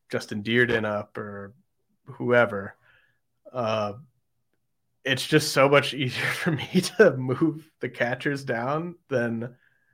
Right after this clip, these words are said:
players I like at other positions. Uh, and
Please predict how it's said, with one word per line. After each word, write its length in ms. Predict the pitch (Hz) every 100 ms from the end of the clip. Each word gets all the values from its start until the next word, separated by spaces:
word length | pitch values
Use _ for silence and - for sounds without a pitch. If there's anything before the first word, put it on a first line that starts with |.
| _ -
players 280 | 139 131 123
I 80 |
like 220 | 123 127 131
at 80 |
other 180 | 107 127
positions. 640 | 135 151 151 190 190 185 - _ - - - - _ _ -
Uh, 460 | 117 113 110 107 107 _ _ _ _ _ _ - _ _ _ _ 104
and 560 | 127 123 120 120 117